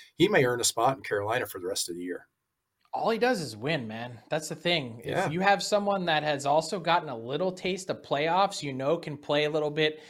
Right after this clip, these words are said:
Speaker 2: in your pressure cooker, I think Rod Brind'Amour and the Carolina Hurricanes feel pretty good about having someone like him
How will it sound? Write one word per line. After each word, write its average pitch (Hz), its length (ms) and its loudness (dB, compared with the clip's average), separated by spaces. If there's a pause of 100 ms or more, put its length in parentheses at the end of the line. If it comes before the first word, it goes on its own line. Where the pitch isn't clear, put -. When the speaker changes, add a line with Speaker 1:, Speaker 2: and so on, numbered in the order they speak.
(220)
Speaker 2:
in 156 140 -2
your 135 100 2
pressure 165 420 0
cooker, 202 360 2
I 147 120 6
think 156 240 -4
Rod 147 280 4
Brind'Amour 143 380 0
and 123 80 -4
the 123 40 -4
Carolina 135 420 0
Hurricanes 135 540 -4
feel 160 240 -4
pretty 151 300 -8
good 143 180 -2
about 127 240 0
having 127 300 -2
someone 123 320 -8
like 117 180 -4
him 123 300 -6